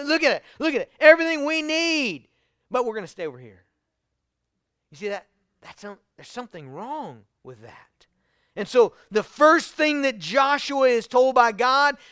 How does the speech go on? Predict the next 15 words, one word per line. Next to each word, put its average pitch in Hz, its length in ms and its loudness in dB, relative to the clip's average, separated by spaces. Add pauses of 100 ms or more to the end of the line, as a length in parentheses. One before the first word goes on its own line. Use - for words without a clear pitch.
(100)
is 214 140 0
a - 20 0
very 262 180 10
practical 285 560 2
thing. 277 400 -6 (160)
You 262 220 -4
need 277 220 -6
to 226 120 -6
get 226 380 -2
up 269 300 4 (220)
and 233 200 -6
you 247 100 -4
need 240 160 -4
to 208 100 -4
go. 175 480 2